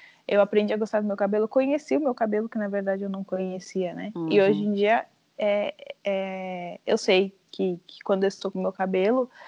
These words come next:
Speaker 1: a-, depois disso, né, saí da escola depois desse um ano, fui fazer entrevistas, toda vez que eu tenho entrevista,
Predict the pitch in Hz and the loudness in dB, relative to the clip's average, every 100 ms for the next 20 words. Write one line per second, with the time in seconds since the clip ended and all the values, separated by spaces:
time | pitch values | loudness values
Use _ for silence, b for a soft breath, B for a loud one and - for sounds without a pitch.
0 | B - 185 - 202 196 190 208 214 190 | B -2 -2 2 2 4 6 6 4 -2
1 | 226 202 208 202 180 185 185 180 196 185 | -6 -6 -6 -4 -4 -4 -4 -2 -4 -4
2 | 185 180 180 - 175 175 196 220 220 b | -8 -8 -8 -10 -12 -8 -6 -6 -6 b
3 | b _ - 226 214 202 202 208 208 202 | b _ 4 6 6 2 -2 -4 -4 -4
4 | 196 214 - 226 - - - 160 254 240 | -6 -8 -8 -10 -10 -16 -4 -2 0 -2
5 | 226 240 220 208 220 220 214 202 233 | -4 -6 -4 -4 -4 -4 -4 -2 -6